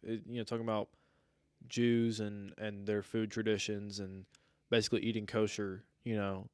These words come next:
if you're eating a cow and you're eating it right in front of a Jew and it's causing them to, you know,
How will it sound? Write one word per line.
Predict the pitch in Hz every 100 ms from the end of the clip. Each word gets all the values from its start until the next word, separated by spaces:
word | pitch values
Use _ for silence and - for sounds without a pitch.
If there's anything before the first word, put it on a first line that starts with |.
| -
if | 110 113
you're | 120 131 131 113
eating | 123 120 107
a | 104
cow | - 117 107 95 95 - _ _ _ _ _ _ _ -
and | 110 101 98 98 95 -
you're | 110 110
eating | 113
it | 104
right | 107
in | 104
front | 110 107
of | 101
a |
Jew | 98 107 107 101
and | 101
it's | 98 - - _ _
causing | - 104 104 104
them | 98 98 92 - _ _
to, | - 95 92 - _ _ _ - _ _ _
you | -
know, | 92